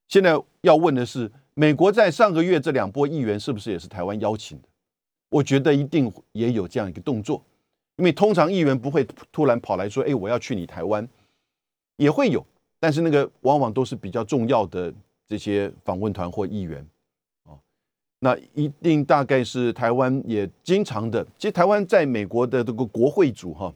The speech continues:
我们驻美代表处的这个国会组的工作，往往是可能工作是压力最大，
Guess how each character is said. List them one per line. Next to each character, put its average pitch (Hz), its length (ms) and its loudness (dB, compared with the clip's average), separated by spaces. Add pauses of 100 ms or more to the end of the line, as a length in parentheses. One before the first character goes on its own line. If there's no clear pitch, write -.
我 95 100 -10
们 117 80 -6
驻 151 160 -2
美 107 120 -2
代 120 160 -2
表 87 200 -2
处 110 260 -6 (320)
的 110 100 2
这 127 120 -2
个 117 100 2
国 107 180 2
会 151 160 0
组 87 200 -6
的 85 40 -8
工 117 220 -2
作， 101 240 0 (140)
往 123 180 0
往 104 140 -2
是 110 180 -6
可 - 140 -12
能 90 140 -6
工 120 200 0
作 110 180 -2
是 90 280 -10 (160)
压 - 180 -2
力 107 140 -4
最 104 220 -4
大， 87 300 -4